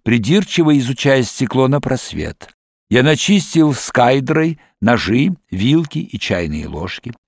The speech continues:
взял себя в руки и вымыл ванну и унитаз.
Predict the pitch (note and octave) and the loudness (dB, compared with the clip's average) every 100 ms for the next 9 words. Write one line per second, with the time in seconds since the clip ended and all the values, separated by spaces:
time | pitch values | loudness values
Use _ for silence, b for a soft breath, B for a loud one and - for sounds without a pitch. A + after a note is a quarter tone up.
0 | - G2+ C3+ F3 - A2+ F#2 D#3 C#3 G#3 | -8 -2 2 2 0 -4 -4 -2 2 2
1 | G#3 G#3+ E3 A#2+ G2 G#3 G3+ F#3+ A#2+ C#2+ | 0 -2 2 2 4 4 4 2 0 -2
2 | D#2+ F3+ F3 D#3+ D3 D3 - B2+ G#2+ F2 | 2 2 2 0 -2 -2 -6 -4 -4 -6
3 | D#2 - C#2 - | -6 -8 -8 -12